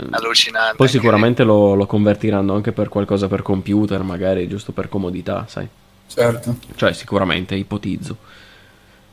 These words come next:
Speaker 2: Poi hai la selezione
Speaker 3: Sarebbe
Speaker 2: di giochi
Speaker 3: sensato.
Speaker 2: classici, che è quella fantastica. Io sono
Speaker 1: Sì, tra l'altro,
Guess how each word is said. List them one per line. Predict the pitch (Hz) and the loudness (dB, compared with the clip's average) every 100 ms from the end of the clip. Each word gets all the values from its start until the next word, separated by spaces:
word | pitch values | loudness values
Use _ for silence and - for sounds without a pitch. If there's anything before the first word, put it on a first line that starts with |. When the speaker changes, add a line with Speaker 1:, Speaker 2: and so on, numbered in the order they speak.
| _ _ | _ _
Speaker 2:
Poi | 160 143 | 6 8
hai | 113 | 8
la | 113 | 6
selezione | 104 120 113 - 143 | 6 2 4 4 4
Speaker 3:
Sarebbe | 123 110 | 4 4
Speaker 2:
di | |
giochi | 123 - | 4 2
Speaker 3:
sensato. | - 107 | 2 4
Speaker 2:
classici, | 117 - 131 101 | 4 2 0 2
che | 101 | 2
è | |
quella | - 117 113 117 - - | 4 6 6 4 -2 -6
fantastica. | 110 104 - 190 - 131 226 107 - - - _ - | -2 0 0 -2 0 0 0 -2 -6 -20 -20 _ -8
Io | 113 101 98 | -2 -2 0
sono | 104 95 98 165 - - _ _ _ _ _ _ - - 131 113 | -2 -4 -6 -8 -12 -20 _ _ _ _ _ _ -20 -20 -10 -4
Speaker 1:
Sì, | - 175 156 | -2 0 2
tra | 214 | 4
l'altro, | 254 151 131 127 | 4 4 6 6